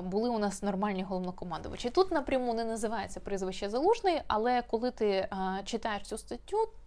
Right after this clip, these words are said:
то ти розумієш, про що йде мова. Тобто,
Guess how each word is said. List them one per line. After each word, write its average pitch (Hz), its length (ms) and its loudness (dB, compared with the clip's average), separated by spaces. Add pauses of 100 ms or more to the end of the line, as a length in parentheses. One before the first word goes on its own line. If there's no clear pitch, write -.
(120)
то 294 100 2
ти 269 400 2
розумієш, 196 760 -2
про - 200 -6
що 220 320 -2
йде 185 300 0
мова. 165 460 -4 (440)
Тобто, 185 600 0